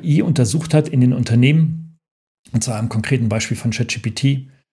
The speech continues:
Und da wurden Unternehmen gefragt, wie, „Kennst du Chat G P T?“ Und haben drei Viertel, dreiundsiebzig Prozent gesagt, „Jo, kenn ich.“ Aber nur ein Drittel, fünfunddreißig Prozent, nutzen es aktiv im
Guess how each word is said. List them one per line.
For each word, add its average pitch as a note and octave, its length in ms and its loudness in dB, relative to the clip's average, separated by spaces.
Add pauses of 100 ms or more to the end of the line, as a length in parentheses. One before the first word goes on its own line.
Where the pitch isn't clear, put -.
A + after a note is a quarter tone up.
(460)
Und C3 60 0
da C3 120 4
wurden A3 160 4
Unternehmen E3 360 4
gefragt, D3+ 520 0
wie, D3+ 80 0
„Kennst F#3+ 340 -2
du F3+ 40 -8
Chat - 180 -4
G D3+ 100 -4
P C3+ 120 -4
T?“ - 160 0
Und C3+ 60 2
haben A#2+ 280 2
drei C#3 200 -2
Viertel, C3+ 320 0
dreiundsiebzig B2+ 600 -4
Prozent A#2+ 320 -4
gesagt, A2 300 -2
„Jo, B2+ 140 0
kenn C3+ 220 0
ich.“ - 320 -8 (800)
Aber E3 460 2
nur C3 220 0
ein A#2+ 220 0
Drittel, B2 360 0
fünfunddreißig A2 640 -6
Prozent, - 520 -8 (140)
nutzen A2 520 -4
es - 340 -8
aktiv C#3 720 -2 (200)
im A2+ 440 -4